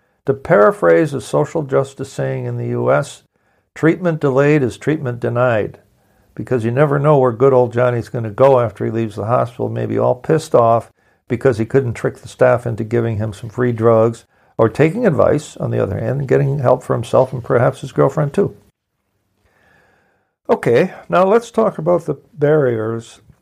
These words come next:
Let's talk about the barriers to reversing the opioid epidemic. There were over a hundred thousand overdose deaths in the U S in the twelve-month period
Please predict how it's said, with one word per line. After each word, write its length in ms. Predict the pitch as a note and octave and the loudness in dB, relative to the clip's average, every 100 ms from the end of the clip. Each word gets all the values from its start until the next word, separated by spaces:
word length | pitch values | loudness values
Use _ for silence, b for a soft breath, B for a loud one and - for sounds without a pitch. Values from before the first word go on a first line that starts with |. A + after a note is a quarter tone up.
| _ _ _ _ _ _ _ _ | _ _ _ _ _ _ _ _
Let's 200 | D#3+ D3+ | -2 2
talk 160 | G#3+ D#3 | 2 2
about 180 | D3 B2+ | 0 0
the 80 | |
barriers 560 | A#2 B2+ B2 B2+ B2 A#2+ | 2 4 4 4 2 -2
to 120 | - | -4
reversing 540 | A#2 G#2+ A2+ A#2 A#2 A2 | -4 -2 -2 -2 -6 -6
the 100 | A2 | -4
opioid 640 | A#2 G#2+ A2+ A2 G#2 G#2+ | -2 -2 -2 0 0 0
epidemic. 680 | G#2+ A2 A2+ G#2+ A2 C3+ - | -2 -6 -4 -4 -6 -10 -6
There 100 | A#2+ | -4
were 240 | A2 A#2+ | -2 0
over 320 | B2+ A#2 A#2 | 2 2 2
a 60 | A2 | 0
hundred 540 | A2 - F3+ G#3 F3 | 0 0 0 0 -2
thousand 480 | D#3+ D3 C3 B2 A#2+ | 0 2 4 2 0
overdose 500 | A#2 A#2+ A#2 A2+ G#2 | 0 0 0 0 -2
deaths 380 | - G#2+ G#2+ - | 0 0 0 -6
in 80 | A2 | -6
the 80 | A2+ | -4
U 180 | A#2 | 0
S 160 | A2+ - | -2 -4
in 80 | A#2 | -12
the 60 | |
twelve-month 600 | A2+ - A#2 A2+ A2+ A2+ | -4 2 4 4 -2 -4
period 380 | - A#2 A2 A2+ | -6 -2 -2 -2